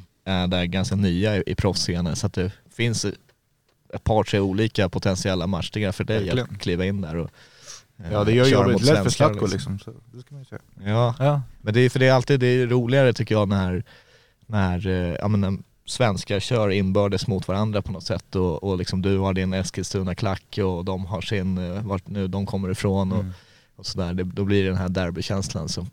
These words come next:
Speaker 1: som jag tycker har gett nytt liv i, i svenska M M A-scenen på många sätt.
Speaker 2: Det,
Speaker 1: Eh.
Speaker 2: den har vuxit och det är skitkul. Det är också så här, man märker,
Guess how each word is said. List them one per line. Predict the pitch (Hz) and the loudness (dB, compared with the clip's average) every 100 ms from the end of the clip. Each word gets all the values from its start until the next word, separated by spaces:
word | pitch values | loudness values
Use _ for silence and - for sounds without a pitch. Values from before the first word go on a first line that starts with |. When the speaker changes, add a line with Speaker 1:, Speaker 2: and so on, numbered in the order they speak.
| _ _ | _ _
Speaker 1:
som | - 92 95 | -4 -2 0
jag | 98 | 0
tycker | 113 110 | 0 -2
har | 101 104 | 0 2
gett | 95 104 - | 2 0 -4
nytt | 113 104 - | -4 -4 0
liv | 107 117 98 | 2 4 2
i, | 98 98 | 2 2
i | 101 | 0
svenska | 113 95 98 | 2 0 0
M | |
M | 98 | -2
A-scenen | 92 87 110 104 | 0 0 0 0
på | 90 | -2
många | 95 85 85 | -2 -2 -2
sätt. | 98 - - - 135 | -2 -4 -12 -12 0
Speaker 2:
Det, | 120 | 2
Speaker 1:
Eh. | 113 | 4
Speaker 2:
den | 117 | 4
har | 117 | 4
vuxit | 113 110 107 95 | 4 2 0 0
och | 98 | 2
det | 107 | 4
är | 101 | 4
skitkul. | - - 127 104 - 113 92 | 0 0 2 2 0 0 2
Det | 110 | 2
är | |
också | 120 139 | 2 4
så | 135 | 4
här, | 92 | 2
man | 92 98 | 0 2
märker, | 123 113 101 | 4 4 2